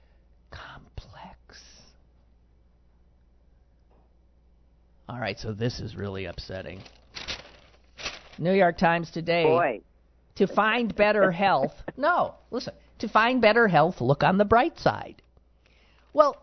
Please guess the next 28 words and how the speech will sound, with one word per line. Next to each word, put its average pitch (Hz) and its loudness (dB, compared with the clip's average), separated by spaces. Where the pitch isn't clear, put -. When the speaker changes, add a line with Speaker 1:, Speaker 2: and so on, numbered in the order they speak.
Speaker 1:
tell 339 0
us 339 -4
where 320 0
the 294 -2
bright 294 -2
side 285 -4
is 277 0
and 269 -4
we'll 277 -2
look. 285 -4
Speaker 2:
But 180 0
Speaker 1:
It 247 2
Speaker 2:
you 196 -2
see, 208 -6
that's 190 -4
not, 175 -6
that, 156 -8
that's, 180 -4
that's 165 -8
more 151 -12
chemical 104 -10
than 113 -12
that 120 -8
article 113 -10
admits. 151 -10
And 117 -12
I 123 -6
will, 131 -10